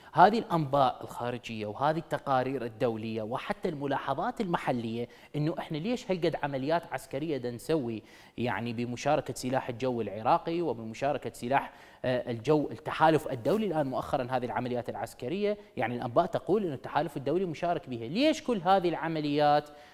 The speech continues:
وإحنا ما دا نجيب نتيجة؟ هذا السؤال سيطرح على وزير الدفاع بحسب التسريبات، على وزير الدفاع الحالي اللي هو السيد جمعة عناد.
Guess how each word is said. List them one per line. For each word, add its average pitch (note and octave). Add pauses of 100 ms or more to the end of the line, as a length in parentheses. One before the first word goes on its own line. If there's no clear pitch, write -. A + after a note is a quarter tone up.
(140)
وإحنا D#3
ما C#3+
دا C#3
نجيب C3
نتيجة؟ B2
هذا G3+
السؤال F3
سيطرح D#3
على D3
وزير C3+
الدفاع B2+
بحسب D3
التسريبات، C#3 (280)
على C3+
وزير B2+
الدفاع B2+
الحالي D3
اللي A#2+
هو C#3
السيد C3
جمعة A#2+
عناد. C#3+